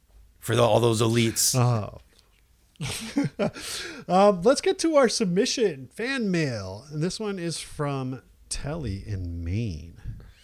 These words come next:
Speaker 2: Um,
Speaker 1: She just
Speaker 2: Telly
Speaker 1: wrote,
Speaker 2: asks
Speaker 1: "W-, why so much bickering, I think, between you and I lately?" <laughs>
Speaker 2: Why not, Telly? I mean,
Speaker 1: Yeah.
Speaker 2: would this show at all be interesting if we disagreed with each other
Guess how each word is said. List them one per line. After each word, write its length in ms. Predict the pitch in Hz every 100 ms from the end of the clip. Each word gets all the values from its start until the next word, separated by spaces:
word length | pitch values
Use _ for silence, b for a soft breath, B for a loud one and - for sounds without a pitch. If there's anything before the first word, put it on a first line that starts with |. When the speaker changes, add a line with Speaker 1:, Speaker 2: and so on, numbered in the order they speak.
| b b b b b b b -
Speaker 2:
Um, 100 | 78
Speaker 1:
She 300 | 78 165 131
just 320 | 90 139 135
Speaker 2:
Telly 20 |
Speaker 1:
wrote, 180 | 143 139
Speaker 2:
asks 120 | 110 104
Speaker 1:
"W-, 220 | 151 143
why 240 | 135 175
so 220 | 220 247
much 260 | 226 190 -
bickering, 480 | 143 139 117 87 87
I 80 | 90
think, 200 | 113 95
between 340 | - 139 151
you 200 | 120 123
and 140 | 104 90 151
I 140 | 135
lately?" 560 | 104 95 - 101 190 -
<laughs> 1200 | - - - - - _ - _ _ - - -
Speaker 2:
Why 220 | 113 180
not, 680 | 220 110 131 285 - - -
Telly? 540 | - 123 170 233 277 - b
I 40 |
mean, 160 | 190 175
Speaker 1:
Yeah. 240 | 233 165 247
Speaker 2:
would 160 | 269
this 160 | 330 -
show 320 | - 247 185 - 175
at 280 | 208 240 -
all 220 | 165 190
be 160 | 165 160
interesting 760 | 160 175 240 - - 92 95 - _ _ - B B
if 180 | 165 151
we 100 | 147
disagreed 460 | 151 147 151 143 131
with 140 | 123
each 160 | 113 107
other 340 | 95 98 104